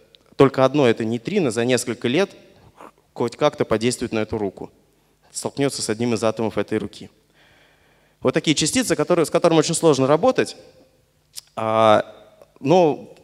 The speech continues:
вот как раз сейчас как бы такой бум, а, у нейтринной физики, изучения. Так вот, эта коллаборация Opera, она устроена была следующим образом. Будьте добры, следующий слайд. А, здесь мел-, мелковато,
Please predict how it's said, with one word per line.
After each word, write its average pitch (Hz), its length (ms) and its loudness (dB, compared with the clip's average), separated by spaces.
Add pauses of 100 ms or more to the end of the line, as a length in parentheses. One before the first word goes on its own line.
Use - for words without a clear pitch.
вот 120 180 -8
как - 160 -10
раз 139 240 0
сейчас 170 380 -2
как 113 300 -14
бы 123 80 -4
такой 127 260 0
бум, 123 320 -2 (220)
а, 104 520 -2 (460)
у 107 220 -8
нейтринной 117 440 -2
физики, 107 480 -8 (300)
изучения. 104 500 -10 (920)
Так 131 100 2
вот, 196 140 6
эта 165 480 4
коллаборация 147 680 4
Opera, 196 280 4
она 156 160 2
устроена 160 360 0
была 147 180 -2
следующим 147 360 0
образом. 104 300 -4
Будьте 147 180 -6
добры, - 180 -4
следующий 196 360 -6
слайд. - 260 -8 (1120)
А, 110 440 2 (360)
здесь 127 240 -4
мел-, 120 220 0
мелковато, 147 720 0